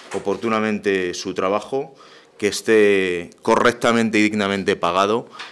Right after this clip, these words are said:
y que además cuenten con esa segunda actividad tan reivindicada por ellos que, eh, evidentemente por unas razones obvias físicas requieren para no quedarse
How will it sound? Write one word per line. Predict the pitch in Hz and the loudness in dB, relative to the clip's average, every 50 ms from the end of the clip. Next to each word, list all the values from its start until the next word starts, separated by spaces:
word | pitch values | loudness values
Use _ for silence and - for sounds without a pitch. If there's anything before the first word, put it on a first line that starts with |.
| - - | -12 -10
y | 101 | -4
que | 87 98 95 | 0 0 2
además | 92 92 92 98 101 110 113 - | 2 2 0 0 0 0 0 -2
cuenten | - - 101 101 95 110 95 | -2 -2 -2 0 0 -2 -2
con | 98 98 | -2 -2
esa | 98 107 113 | -2 -2 -2
segunda | 104 - 95 90 101 107 107 | -2 -2 -2 -2 0 0 -2
actividad | 104 104 - 110 98 90 92 101 107 110 - - - _ _ - - - - - _ _ _ _ | -2 -2 -2 -4 -2 0 2 2 2 2 0 -4 -12 _ _ -20 -20 -20 -20 -20 _ _ _ _
tan | - 98 92 92 95 | -6 -6 -6 -6 -6
reivindicada | 85 92 92 90 92 90 87 87 82 101 104 104 104 104 | -6 -4 -4 -4 -4 -6 -8 -6 -4 -2 -2 -2 -2 -2
por | 98 101 | -4 -4
ellos | 104 101 101 110 120 120 - - - _ - | -2 -2 -4 -4 -6 -8 -10 -14 -18 _ -4
que, | - 101 101 107 117 117 - | -2 0 0 0 0 -2 -6
eh, | 92 92 87 85 85 82 85 - - | -8 -8 -6 -8 -8 -12 -14 -12 -8
evidentemente | - 101 92 95 98 101 104 101 104 101 107 104 92 104 98 | -6 -4 -2 -2 -2 -2 -2 -2 -2 -2 -2 -2 -2 -2 -2
por | 98 95 | -2 -2
unas | 101 101 101 | -2 0 0
razones | 95 95 92 - 101 98 98 95 - - - | 0 -2 -2 -4 -6 -6 -6 -8 -8 -4 -2
obvias | 101 101 - 104 95 85 87 - - - - - - - - _ | -2 -2 0 0 -2 -2 -2 -4 -10 -18 -20 -20 -20 -20 -20 _
físicas | - - 113 104 - 107 101 113 110 113 117 - - - - - - - - - | -8 -6 -4 -4 -4 -4 0 2 2 2 2 -2 -8 -16 -20 -20 -20 -20 -14 -6
requieren | - - 95 90 - - 98 98 107 110 104 | -2 0 0 0 0 2 2 2 2 2 2
para | 101 95 92 90 | 0 0 0 0
no | 92 92 | -2 -2
quedarse | 82 101 92 92 95 95 - - 107 101 104 107 104 | 0 0 0 0 0 0 0 0 0 0 0 0 -4